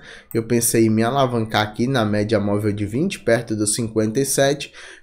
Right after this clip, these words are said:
pra tentar pelo menos voltar um dólar, dois dólares, quem sabe até três dólares numa alta explosiva. Mas a queda do Bitcoin me deixa com o pé atrás, tá? A X R P hoje já chegou a bater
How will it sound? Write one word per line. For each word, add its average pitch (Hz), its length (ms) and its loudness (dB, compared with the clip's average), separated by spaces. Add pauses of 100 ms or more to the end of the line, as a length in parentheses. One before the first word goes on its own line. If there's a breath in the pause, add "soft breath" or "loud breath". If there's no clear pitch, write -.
pra 143 180 6
tentar 139 380 2
pelo 139 300 4
menos 131 320 0
voltar 127 380 4
um 117 140 0
dólar, 113 340 4
dois 107 260 2
dólares, 107 460 2
quem 113 160 -2
sabe 107 360 -2
até 107 180 -2
três 110 560 -2
dólares 101 480 -2
numa 101 240 -2
alta 98 340 0
explosiva. 101 840 0 (380 loud breath)
Mas 147 680 6 (220 loud breath)
a 131 120 2
queda 135 360 6
do 143 100 2
Bitcoin 131 560 0
me 156 140 2
deixa 127 320 4
com 151 160 0
o 143 100 0
pé 127 160 4
atrás, 139 560 0
tá? 104 340 0 (300 loud breath)
A 113 80 -4
X 117 240 -2
R 131 160 6
P 127 240 4
hoje 147 400 8
já 120 180 4
chegou 127 420 2
a 139 60 6
bater 120 520 4